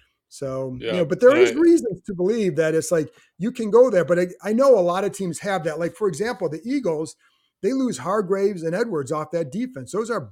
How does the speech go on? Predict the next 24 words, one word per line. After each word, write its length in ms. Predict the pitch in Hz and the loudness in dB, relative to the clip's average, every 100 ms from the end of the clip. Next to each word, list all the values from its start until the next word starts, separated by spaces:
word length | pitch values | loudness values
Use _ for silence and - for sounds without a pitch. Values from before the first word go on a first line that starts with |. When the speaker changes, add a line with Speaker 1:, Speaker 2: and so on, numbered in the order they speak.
| - | 0
Speaker 1:
big 200 | 190 170 | 0 0
losses. 680 | 165 214 247 - 113 - - _ _ _ _ _ _ 117 | -4 -2 -6 -10 -16 -20 -20 _ _ _ _ _ _ -6
But 360 | 226 254 156 139 _ _ _ _ _ - | 0 0 0 -8 _ _ _ _ _ -14
if 180 | 139 | -12
Jalen 360 | 110 170 170 151 | -4 -2 -2 -6
Carter 300 | - 202 175 | -4 -4 -4
and 60 | 139 | -2
Jordan 300 | 170 147 139 | -4 -4 -2
Davis 380 | 233 254 190 | -2 -2 -6
do 180 | - 151 | -6 -6
well, 460 | 131 117 120 175 175 _ _ _ | -6 -10 -14 -18 -20 _ _ _
and 140 | 156 160 | -8 -4
then 140 | 170 | -4
they 100 | 165 147 | -4 -4
have, 420 | 160 160 151 143 | -2 -2 -4 -8
um, 420 | 147 139 139 135 | -8 -8 -8 -10
Nakobe 420 | 143 185 170 156 | -8 -4 -4 -4
Dean 600 | 127 196 202 180 170 185 | -2 -2 0 -2 -4 -6
and, 520 | 180 147 147 147 147 135 | -8 -10 -8 -10 -12 -12
you 80 | 147 | -10
know, 100 | 135 | -8
at 120 | 135 | -6
linebacker, 680 | 151 240 214 147 139 165 156 | -2 0 0 -2 -2 0 0
like, 220 | 151 | 0